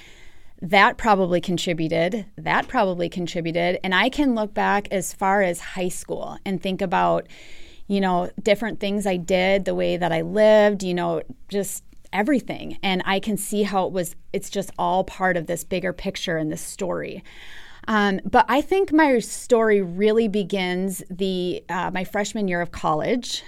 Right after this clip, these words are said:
So, and this is, seems to be very common with people in their health journeys, is sometime around college. It's a really stressful time. It's, like, something different. Usually you're, you're doing things that you weren't doing before usually.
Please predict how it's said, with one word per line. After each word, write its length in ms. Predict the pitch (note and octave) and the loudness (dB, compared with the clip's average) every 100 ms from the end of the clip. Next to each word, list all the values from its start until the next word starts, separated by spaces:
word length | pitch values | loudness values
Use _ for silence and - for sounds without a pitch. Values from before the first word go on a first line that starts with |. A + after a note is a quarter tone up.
| - | -12
So, 640 | - - G#3+ F#3 F3 - - - - - - | -8 2 4 6 4 2 -4 -14 -16 -16 0
and 120 | A3 | 2
this 140 | C4 C#4 | 4 2
is, 140 | G#4 | -2
seems 340 | - - C#4 C4 | -2 2 2 2
to 80 | A#3 | 0
be 100 | A3 | 0
very 320 | F#3+ F#3+ F#3+ | 2 4 2
common 640 | - F#3 E3 E3+ G#3 A#3 - | -2 -2 0 0 0 0 0
with 420 | F#3 F3+ F3 - | 0 0 0 -6
people 420 | - G3 F#3+ F#3 | -6 -2 0 2
in 140 | F3+ F3+ | 2 2
their 140 | E3+ | -2
health 380 | - E3+ F3 - - - - - - | 0 0 -2 -6 -16 -18 -18 -14 -8
journeys, 480 | - F#3+ F3 F3+ F#3+ | 0 2 2 0 -2
is 140 | F#3+ | -4
sometime 420 | - - G3 G#3 G3+ | -4 -4 -2 -2 0
around 240 | F#3 F3 | 0 -2
college. 420 | - D#3+ B2+ - | -4 -4 -2 -4
It's 140 | G3 A3 | -4 -2
a 60 | |
really 260 | G3 G3+ G3+ | 0 2 2
stressful 500 | G3+ F#3+ F#3 - G3+ | 0 -2 -2 -2 -4
time. 460 | - F#3+ F3 F3+ | -2 -2 0 0
It's, 240 | F3 - - | -4 -8 -6
like, 180 | F#3+ F3+ | -4 -4
something 440 | - G3 F#3+ G#3 G3+ | -4 -4 -2 -2 -2
different. 500 | F#3+ F3+ G3+ F3+ - | -2 -4 -4 -6 -4
Usually 500 | F#3 F#3 F3+ F3 F3 | -6 -4 -2 -2 -2
you're, 340 | F3 F3 E3+ - - - - - | -2 0 -2 -6 -16 -16 -16 -4
you're 140 | G3+ G3+ | 2 2
doing 340 | G#3 A3+ A#3 | 2 2 2
things 340 | A3+ G3+ G3 G3 | 2 0 0 0
that 220 | G3 G3+ | -2 -2
you 100 | F#3+ | -2
weren't 240 | F3+ F#3 | -2 -2
doing 240 | F3+ F3+ F#3+ | -2 -2 -2
before 340 | G3 - F3 | -2 -2 0
usually. 560 | F#3 F#3 F3+ F3 F3+ F3+ | 0 -2 -2 0 0 0